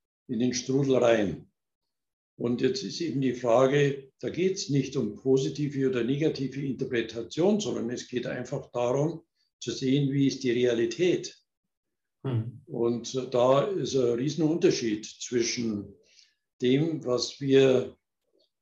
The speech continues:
Speaker 1: subjektiv als real sehen,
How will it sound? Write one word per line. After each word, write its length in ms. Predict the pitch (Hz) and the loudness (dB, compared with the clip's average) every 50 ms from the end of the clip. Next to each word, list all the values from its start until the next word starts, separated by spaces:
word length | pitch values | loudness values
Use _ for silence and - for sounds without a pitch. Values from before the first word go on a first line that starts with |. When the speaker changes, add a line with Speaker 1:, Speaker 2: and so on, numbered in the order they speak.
| _ _ | _ _
Speaker 1:
subjektiv 720 | - - 160 151 147 156 139 127 - - - 143 131 - | -8 -4 -4 -2 2 2 2 2 0 -2 -4 -6 -6 -4
als 260 | 147 139 110 - 107 113 | -6 -8 -8 -8 -6 -4
real 420 | 123 120 120 117 113 110 107 107 | -2 0 2 2 2 2 0 -2
sehen, 800 | 107 - - - 123 120 120 131 147 180 202 208 214 - - | -4 -4 -4 -2 -2 0 0 2 2 2 2 0 -2 -4 -10